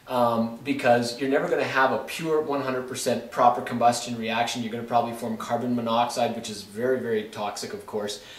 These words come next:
You have to be careful of that when you're burning any kind of fossil fuel. But generally speaking, when we write these reactions, we take for granted that they form two of these major products.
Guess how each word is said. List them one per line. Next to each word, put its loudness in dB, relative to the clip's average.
You -4
have -4
to -8
be -6
careful 0
of -4
that 4
when -6
you're -8
burning -4
any 0
kind -6
of -10
fossil -6
fuel. -14
But 10
generally 6
speaking, -2
when 0
we -4
write 8
these 0
reactions, 2
we -2
take 2
for -2
granted 4
that -4
they 0
form -4
two -2
of 0
these 0
major 0
products. 2